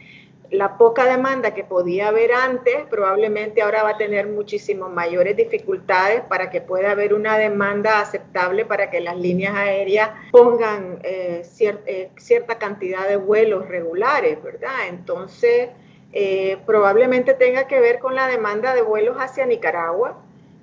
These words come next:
y también, eh, estas otra-, estas medidas que todavía no han terminado de, de, de, de ponerse de acuerdo a encontrar un consenso, ¿verdad? Que esté haciendo, porque las líneas aéreas tienen que planificarse con anticipación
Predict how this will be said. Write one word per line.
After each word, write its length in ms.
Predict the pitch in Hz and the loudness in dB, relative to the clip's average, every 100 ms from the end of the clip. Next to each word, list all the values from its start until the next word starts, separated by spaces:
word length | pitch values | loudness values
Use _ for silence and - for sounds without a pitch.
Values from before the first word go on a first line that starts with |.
| - | -10
y 220 | - 294 | 0 0
también, 680 | 311 262 233 214 262 392 392 - | 2 2 4 4 4 -2 -8 -6
eh, 420 | 190 185 185 202 | -4 -2 -2 -4
estas 260 | 202 233 233 | -4 -2 0
otra-, 240 | 226 240 | 0 0
estas 320 | 226 226 247 | -4 -2 -2
medidas 420 | 247 240 226 247 | 0 4 6 4
que 120 | - - | 2 -2
todavía 420 | 226 196 190 208 | 2 2 2 0
no 140 | 214 | 0
han 160 | 220 226 | -2 0
terminado 720 | 233 233 226 220 208 214 233 | 0 2 2 0 0 2 4
de, 340 | 233 208 - - | 4 2 -2 -4
de, 360 | 175 156 151 - | 0 0 0 -4
de, 460 | 170 165 156 143 | -2 0 0 -4
de 100 | 190 | -8
ponerse 420 | 180 190 170 - 247 | -4 -2 -2 6 6
de 80 | |
acuerdo 420 | 233 220 226 247 233 | 6 2 0 0 -2
a 60 | |
encontrar 460 | 202 175 170 185 185 | -4 -8 -6 -6 -8
un 100 | 202 | -6
consenso, 680 | 202 180 208 196 175 - - - - - - | -8 -8 -6 -6 -8 -18 -20 -20 -20 -20 -12
¿verdad? 220 | - 190 | -4 -2
Que 100 | 202 | -2
esté 180 | 202 202 | -4 -2
haciendo, 420 | 208 220 220 254 | 0 4 4 4
porque 240 | 269 233 208 | 2 0 -2
las 160 | 185 | -2
líneas 300 | 185 185 214 | -4 -4 -2
aéreas 260 | 208 220 233 | 0 0 2
tienen 240 | 233 247 | 2 2
que 140 | 269 269 | -2 -4
planificarse 760 | 262 233 208 185 190 190 226 | -4 -4 -6 -6 -6 -4 -6
con 160 | 226 226 | -4 -4
anticipación 920 | 220 226 214 202 185 - 190 208 | -4 -6 -6 -6 -6 -6 -6 -6